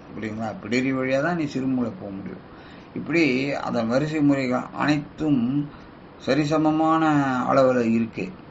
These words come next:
அப்படி அந்த உள் மூன்று இருக்கு பாத்தீங்களா,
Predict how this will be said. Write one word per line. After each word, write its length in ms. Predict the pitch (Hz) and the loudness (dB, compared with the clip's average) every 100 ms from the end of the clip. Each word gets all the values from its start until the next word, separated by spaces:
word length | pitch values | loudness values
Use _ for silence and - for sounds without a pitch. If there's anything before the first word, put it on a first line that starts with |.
| - - - - - - - - | -20 -20 -20 -20 -20 -20 -20 -8
அப்படி 320 | - 202 185 | -6 2 4
அந்த 300 | 160 160 156 143 | 6 4 4 2
உள் 320 | 127 151 202 | 4 4 4
மூன்று 460 | 175 165 190 180 170 151 | 2 4 6 6 6 4
இருக்கு 220 | 143 131 | 0 -2
பாத்தீங்களா, 460 | 123 117 120 135 | -6 -4 0 4